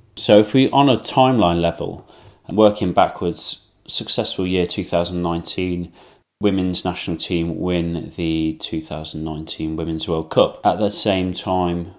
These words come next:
we are presented with this individual, Megan Rapinoe, who first came to the forefront of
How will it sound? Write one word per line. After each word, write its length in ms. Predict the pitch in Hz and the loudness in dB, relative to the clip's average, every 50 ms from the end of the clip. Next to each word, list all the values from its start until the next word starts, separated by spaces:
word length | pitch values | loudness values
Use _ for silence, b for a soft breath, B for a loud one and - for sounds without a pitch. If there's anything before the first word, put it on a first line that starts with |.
| _ | _
we 220 | - 92 95 92 90 | -12 -6 -4 -2 0
are 100 | 87 87 | 0 0
presented 680 | - - - 90 - 92 87 85 - - - 78 - | -2 -6 -10 -8 -6 -6 -6 -6 -8 -10 -14 -12 -8
with 280 | - 90 85 80 - - | -6 -4 -4 -4 -4 -6
this 240 | 87 87 - - - | -8 -8 -8 -8 -8
individual, 680 | - 87 85 82 85 80 87 82 - - 85 82 82 | -8 -8 -6 -6 -6 -6 -6 -8 -6 -6 -4 -4 -4
Megan 340 | 82 82 82 82 85 85 82 | -4 -4 -4 -4 -4 -4 -4
Rapinoe, 680 | 82 85 82 - - - 85 82 82 82 80 80 80 - - - | -4 -4 -6 -6 -8 -6 -4 -2 -2 -2 -2 -4 -6 -10 -10 -4
who 880 | 95 87 87 85 85 85 82 85 82 82 82 82 82 80 - - - _ _ _ _ _ _ | -2 0 2 2 2 0 0 0 0 0 0 0 0 -2 -2 -6 -16 _ _ _ _ _ _
first 720 | - - - - - 110 107 107 107 104 - - - - | -20 -20 -8 0 4 6 8 8 6 6 2 -2 -6 -6
came 320 | - 107 92 90 87 87 | -4 -2 0 0 0 -2
to 160 | 85 - - 80 | -2 -4 -4 -6
the 80 | 85 | -6
forefront 760 | 82 - - 90 85 85 82 - - - 85 78 76 76 - - _ - - | -6 -6 -2 -2 0 0 -2 -4 -4 -4 -2 -2 -4 -6 -10 -16 _ -18 -12
of 560 | - 80 82 78 - - - - - - | -8 -6 -6 -6 -8 -12 -20 -20 -20 -18